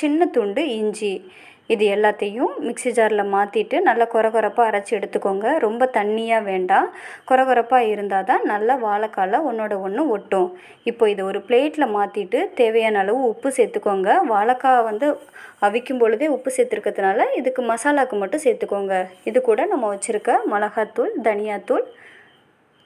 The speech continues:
கார்ன்ஃப்ளவர், பச்சரிசி மாவு எல்லாத்தையும் சேர்த்து நல்லா மிக்ஸ் பண்ணிக்கோங்க. ஒரு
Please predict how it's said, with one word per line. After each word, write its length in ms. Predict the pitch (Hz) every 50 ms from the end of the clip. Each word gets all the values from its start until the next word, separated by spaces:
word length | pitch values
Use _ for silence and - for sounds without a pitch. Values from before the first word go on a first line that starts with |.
| - -
கார்ன்ஃப்ளவர், 520 | 240 233 233 233 226 - 233 254 339 415 - -
பச்சரிசி 440 | 233 214 220 247 233 233 233 - 233 220
மாவு 260 | 208 202 202 262 302 269
எல்லாத்தையும் 360 | 220 196 202 - 214 214 214 -
சேர்த்து 280 | 190 180 - 370 403 349
நல்லா 180 | 247 226 226 220 220
மிக்ஸ் 200 | 208 - - - - 214
பண்ணிக்கோங்க. 480 | 202 202 190 185 202 196 196 190 190 190 190 196 - - _ _ _ _ _ -
ஒரு 100 | 208 208